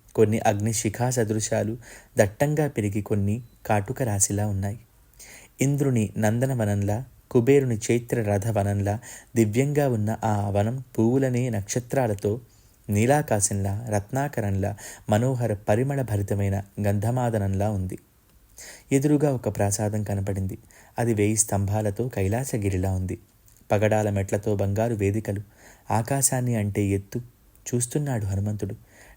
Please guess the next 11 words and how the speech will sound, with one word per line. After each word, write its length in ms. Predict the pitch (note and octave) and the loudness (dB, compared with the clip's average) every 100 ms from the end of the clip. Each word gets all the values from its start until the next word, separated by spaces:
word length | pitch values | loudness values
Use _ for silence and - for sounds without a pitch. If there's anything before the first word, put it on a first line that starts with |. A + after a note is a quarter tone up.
| - | -2
నిశితంగా 560 | G#2+ - A2+ G#2+ G#2 | 0 0 -2 0 0
దృష్టిని 460 | G2+ G2+ F#2+ A#2 A#2 | 0 -2 -4 -4 -4
కేంద్రీకరించాడు. 920 | G#2+ G2+ G#2+ B2 A#2+ G2 F#2+ G2 G2 - _ _ _ - - | 0 0 0 0 -2 -2 -4 -6 -8 -12 _ _ _ -20 -6
శుక్ల 260 | - - | -2 2
పాడ్యమి 480 | D#3 A#2 B2 C3 D3 | 2 2 0 2 0
నాటి 260 | C3+ A2 G#2+ G#2+ | 0 -2 -2 -2
చంద్రరేఖ 480 | A2+ A2 G#2 G2 | 0 2 2 2
వలె 220 | G#2+ G#2+ A#2+ - - - - | 0 0 -2 -8 -20 -14 -4
ఉపవాసాలతో 760 | A#2 C#3+ D3 C#3 C3 A#2+ B2 | 2 4 4 2 2 0 0
కృషించిన 500 | A2+ A2+ A#2 G#2+ G#2+ | -2 -2 -4 -4 -2
దీనవదనంతో, 840 | G#2 G2 G2+ G2+ G2 G2 F#2+ A2 | 0 2 2 2 2 0 0 -2